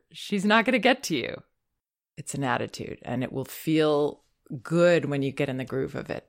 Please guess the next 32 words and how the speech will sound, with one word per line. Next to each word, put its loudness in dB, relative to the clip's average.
because -6
you'll -2
see 0
how 0
capable -4
you 0
are. -4
<laughs> -6
You 4
know, 2
it's 0
almost 4
like 4
if -2
we 2
can 2
handle 2
clever 4
children 0
like 0
this -4
at -2
this -4
age, 2
we 0
can 4
do 4
anything. 2
Real 2
life 4
is -6
easy. -4